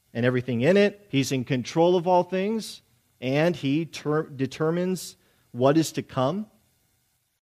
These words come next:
So forsaking the upright paths He's revealed in His Word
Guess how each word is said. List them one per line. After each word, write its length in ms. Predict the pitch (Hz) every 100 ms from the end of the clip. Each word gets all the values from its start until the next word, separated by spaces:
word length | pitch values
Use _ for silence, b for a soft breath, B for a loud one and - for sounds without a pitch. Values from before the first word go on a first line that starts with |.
| _ _
So 220 | - 160 147
forsaking 560 | 160 - 196 196 180
the 140 | 147 156
upright 420 | 160 170 147 135
paths 300 | 175 165 -
He's 160 | 151
revealed 380 | 131 117 156 165
in 60 | 135
His 160 | 120
Word 600 | 110 107 156 160 117 131